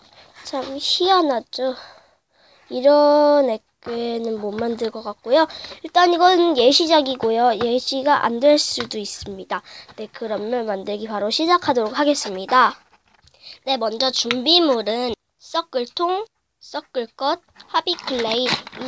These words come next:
이 하비클레이는 아이클레이로 대체해도 좋아요.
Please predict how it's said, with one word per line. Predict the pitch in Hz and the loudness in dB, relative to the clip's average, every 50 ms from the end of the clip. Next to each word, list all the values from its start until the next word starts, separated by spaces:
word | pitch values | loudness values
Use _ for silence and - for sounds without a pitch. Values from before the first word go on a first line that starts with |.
| 269 277 294 | -6 -4 -2
이 | 302 294 262 - | -2 -2 -4 -6
하비클레이는 | - - - - 359 359 415 403 - - 359 339 320 302 277 254 226 247 247 247 247 233 - | -8 -12 -10 -8 -6 -6 -6 -6 -6 -4 -2 0 2 2 2 2 0 -2 -6 -8 -8 -8 -6
아이클레이로 | - 240 269 302 320 - - 339 311 302 277 254 240 233 226 220 | -2 0 0 0 0 -2 -2 -2 0 0 0 0 -2 -4 -6 -8
대체해도 | - - 214 208 - - 247 240 214 214 | -10 -14 -12 -8 -6 -4 -4 -4 -6 -6
좋아요. | 202 - - 202 196 190 196 214 240 214 - | -8 -8 -10 -10 -8 -6 -4 -4 -4 -4 -4